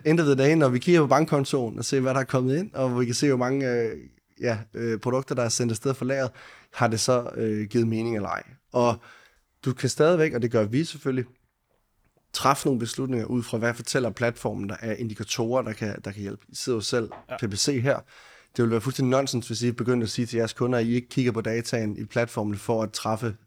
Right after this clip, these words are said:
Speaker 1: øh, beslutninger
Speaker 2: Præcis,
Speaker 1: på
Speaker 2: det
Speaker 1: den
Speaker 2: behøver ikke være det ene eller det andet, men, men den der, den der, som er, man er kommet over til, altså, som vi også ser i højere og højere grad, at, at nu har vi været rigtig gode til at komme ind med, ind i e-handelsforretninger gennem årene, som det er, at der ligger lige i mellemlaget. Måske,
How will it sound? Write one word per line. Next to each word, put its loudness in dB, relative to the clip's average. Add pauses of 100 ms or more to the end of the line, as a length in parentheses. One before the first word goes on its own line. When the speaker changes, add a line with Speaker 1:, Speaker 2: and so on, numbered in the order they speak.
(180)
Speaker 1:
øh, -10
beslutninger -4
Speaker 2:
Præcis, 0
Speaker 1:
på 0
Speaker 2:
det -6
Speaker 1:
den -4
Speaker 2:
behøver 4
ikke 0
være 2
det 0
ene 0
eller 0
det -10
andet, -4 (160)
men, -6
men -6
den 0
der, 2
den -6
der, -2
som -4
er, -4
man -8
er -10
kommet -6
over -6
til, -10
altså, -10
som -10
vi -6
også -8
ser -8
i -10
højere -6
og -10
højere -14
grad, -8
at, -14 (760)
at -8 (640)
nu -6
har 0
vi -8
været 0
rigtig -6
gode -8
til -6
at -10
komme -6
ind -10
med, -10 (360)
ind -8
i -12
e-handelsforretninger -6
gennem -10
årene, -16
som -10
det -8
er, -2
at -8
der -6
ligger -4
lige -4
i -4
mellemlaget. -8
Måske, -8